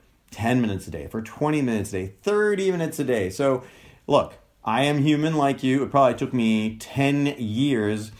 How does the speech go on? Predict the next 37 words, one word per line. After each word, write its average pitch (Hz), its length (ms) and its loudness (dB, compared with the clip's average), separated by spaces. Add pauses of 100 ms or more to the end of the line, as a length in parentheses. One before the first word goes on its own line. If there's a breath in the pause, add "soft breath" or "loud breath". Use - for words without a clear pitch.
(220 loud breath)
between 120 420 0
finding 131 460 2
out 131 140 4
that 120 120 -2
meditation 117 540 0
is 107 100 -4
a 104 40 -4
good 110 200 -2
thing 127 360 -2 (220 loud breath)
and 113 220 2
establishing 117 600 2
a 107 80 0
regular 101 360 0
practice. 95 600 -2
So 107 440 2 (280 loud breath)
we 139 100 6
would 160 140 2
like 151 180 2
to 147 100 -2
shorten 147 400 0
that 139 180 2
ten 135 180 0
years 120 200 -2
for 127 160 0
you 143 120 2
and 120 120 2
make 113 180 2
it 120 120 -2
maybe 110 440 0 (140)
ten 165 180 4
minutes. 156 380 0 (180)
So 127 240 0
today 131 340 0
you 139 100 2
can 127 160 -2
do 113 160 0
that, 143 320 0